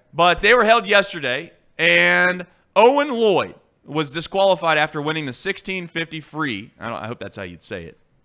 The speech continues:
I'm gonna sound like a casual if not. But anyway, Owen Lloyd was disqualified after winning the sixteen fifty free at yesterday's A C C Championships. Here's Ross Dant, who finished second and was crowned the winner,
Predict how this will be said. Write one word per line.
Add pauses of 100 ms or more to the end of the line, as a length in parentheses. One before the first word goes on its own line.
(760)
I'm
gonna
sound
like
a
casual
if
not.
But
anyway, (100)
Owen
Lloyd
was
disqualified (300)
after
winning
the
sixteen
fifty
free
at
yesterday's
A
C
C
Championships. (400)
Here's
Ross
Dant, (840)
who
finished
second (840)
and
was
crowned
the
winner,